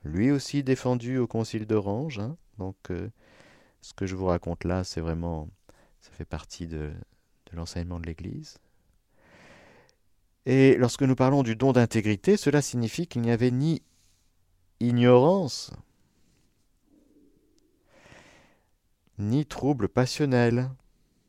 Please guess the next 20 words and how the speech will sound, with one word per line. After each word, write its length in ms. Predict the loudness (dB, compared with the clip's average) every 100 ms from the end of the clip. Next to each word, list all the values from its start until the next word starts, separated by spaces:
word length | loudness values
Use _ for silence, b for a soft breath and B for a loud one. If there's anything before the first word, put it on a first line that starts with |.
| _ _ _ b b b b _
Lorsque 260 | -4 -2 2
nous 340 | 4 4 2
disons 320 | 0 0 0
qu'il 140 | 0 0
n'y 80 |
avait 120 | 2 6
pas 160 | 4
d'ignorance, 800 | 4 2 2 4 2 0 -2 -8 -8
cela 260 | 0 2
ne 80 | 2
signifie 400 | 0 -4 -6 -8
pas 220 | 0 0
que, 320 | 2 2 2 -2 _ b b b b b b _ -6
euh, 340 | -2 0 -2 -6
c'est 200 | -8 -6
savoir 640 | 2 4 6 6 6 4
ce 100 | -2
qu'on 200 | -2 0
devrait 340 | 4 4 2
savoir. 640 | -2 -4 -4 -6 -8 -12